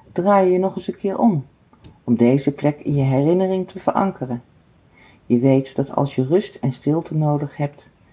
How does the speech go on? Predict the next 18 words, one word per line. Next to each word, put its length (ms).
je 160
altijd 440
op 120
elk 320
gewenst 420
moment 400
weer 100
terug 300
kunt 200
gaan 260
naar 140
de 80
rust 400
en 140
stilte 460
van 180
de 80
bloem. 360